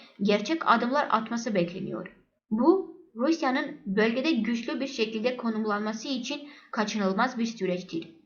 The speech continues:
Bölgeyle ilgilenen tüm güçler bunu yapıyor. Rus barış gücü askerlerinin Dağlık Karabağ'a gönderilmesi şimdiye kadar sadece kaçan gemiye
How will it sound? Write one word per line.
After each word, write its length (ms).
Bölgeyle 580
ilgilenen 600
tüm 240
güçler 560
bunu 240
yapıyor. 460
Rus 240
barış 300
gücü 280
askerlerinin 920
Dağlık 360
Karabağ'a 380
gönderilmesi 920
şimdiye 460
kadar 260
sadece 500
kaçan 440
gemiye 520